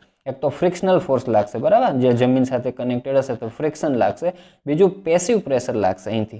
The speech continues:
તો એ બે વસ્તુ ફાઇન્ડ કરી એનો ટોટલ મારી દેશું ને પછી રેશિયો લેશું આપણે સ્લાઇડિંગ ફોર્સ અને એ બંનેના ટોટલનો. તો પહેલાં એ ફ્રિક્શનલ ફોર્સ વ્યવસ્થિત ફાઇન્ડ કરીએ આપણે.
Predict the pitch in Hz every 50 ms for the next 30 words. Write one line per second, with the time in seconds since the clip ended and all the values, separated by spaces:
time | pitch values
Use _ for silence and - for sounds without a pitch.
0 | - _ _ _ _ _ _ _ _ _ - 139 135 139 151 165 175 170 160 165
1 | 160 156 - - - 180 156 - - 151 156 170 170 190 202 202 175 156 156 151
2 | 143 143 139 139 139 131 123 113 113 120 127 131 139 - 180 151 - - 143 -
3 | - 240 208 165 147 131 123 - - 143 143 151 156 156 - 135 117 107 101 120
4 | 120 110 - - 120 117 123 131 131 131 127 - 175 190 - - 131 123 117 120
5 | 120 117 117 120 120 117 117 113 131 127 - - 101 98 90 80 - - _ _
6 | _ _ _ _ _ _ _ _ _ _ _ _ _ _ _ _ _ _ _ _
7 | 131 113 147 147 151 147 143 - 165 151 - 185 180 175 156 - 156 160 160 156
8 | 143 139 139 147 156 147 - 160 151 147 - - 135 135 135 131 131 131 123 117
9 | 107 101 101 120 123 160